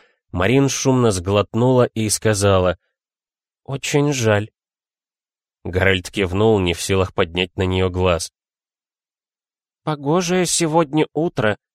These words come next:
начала Марин. «Вынеси-ка летние стулья во дворик». Но Гарольд сидел неподвижно и упорно молчал. Марин собрала грязную посуду, и вскоре в прихожей вновь взвыл пылесос.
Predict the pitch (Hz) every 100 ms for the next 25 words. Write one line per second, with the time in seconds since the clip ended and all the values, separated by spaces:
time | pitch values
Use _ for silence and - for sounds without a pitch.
0 | _ _ _ _ - 87 - 90 87 90
1 | 87 87 - _ _ _ _ _ _ _
2 | _ 147 156 220 208 - 156 - 156 147
3 | 143 147 - 143 135 - 196 190 175 147
4 | 117 98 90 92 _ _ _ _ _ _
5 | _ _ _ _ _ - - _ - 107
6 | 135 123 160 151 135 - 135 123 131 127
7 | 117 113 98 101 143 127 113 101 98 117
8 | 120 113 110 110 107 - 113 101 85 85
9 | _ _ _ - 95 98 98 90 92 90
10 | 95 92 90 95 90 95 92 90 87 -
11 | 110 104 85 - - 117 113 - 104 90
12 | 127 131 120 110 92 98 123 110 92 90
13 | 87 90 95 87 92 87 - - 65 -